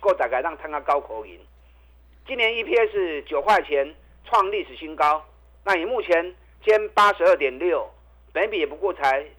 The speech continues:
九倍，哦，还是很低。你如果要买的话，有蹲下来还是可以买，可是你更早在六十八、七十买不是更好，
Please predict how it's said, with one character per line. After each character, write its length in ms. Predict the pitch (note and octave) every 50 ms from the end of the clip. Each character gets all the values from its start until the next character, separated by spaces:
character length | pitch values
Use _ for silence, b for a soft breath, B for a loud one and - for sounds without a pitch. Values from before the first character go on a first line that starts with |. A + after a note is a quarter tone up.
| _ _ _ _ _ _
九 140 | - C3 A2
倍， 300 | - - F#3+ D#3+ A2+ - - - - _ _ _ _ -
哦， 140 | C3+ B2+ B2
还 120 | D3+ D#3+
是 140 | D#3+ G#3 G3+
很 160 | D3 A#2+ -
低。 220 | - D3 D3 D3+ - _ _ - - - _ _ _ - _ _ - _ _ _ -
你 80 | - D#3
如 100 | F3+ B3
果 100 | C4 B3+
要 100 | B3 A3
买 140 | F3+ D#3+ D#3
的 100 | E3+ F3
话， 140 | F3 D#3+
有 120 | D#3 D3 C#3
蹲 200 | - G#3 G3+ G3+
下 140 | G3+ G#3 E3+
来 60 | D#3
还 100 | C#3+ D#3
是 100 | C#3+ -
可 120 | - C#3+ C#3
以 100 | C#3 C#3
买， 160 | C3 G#2 F2 - - _ _ _ _ _ _ _ _ _ _ _ _ _ -
可 120 | - F#3 F#3
是 80 | D4+
你 100 | C4 G#3+ -
更 340 | - - D4+ C#4 G#3+ F#3
早 180 | - G3 E3+ E3
在 140 | A#3 B3+ A3+
六 220 | G#3+ B3+ A3+ G3+ -
十 60 | G#3
八、 240 | - - A3 G#3+ G#3+
七 200 | G#3+ - A3+ A3 -
十 80 | - F#3+
买 160 | F#3+ D#3+ C#3+
不 100 | - D#3
是 80 | D#3+ F#3
更 200 | - G#3+ F3 C#3
好， 260 | A#2 F#2+ E2+ E2 -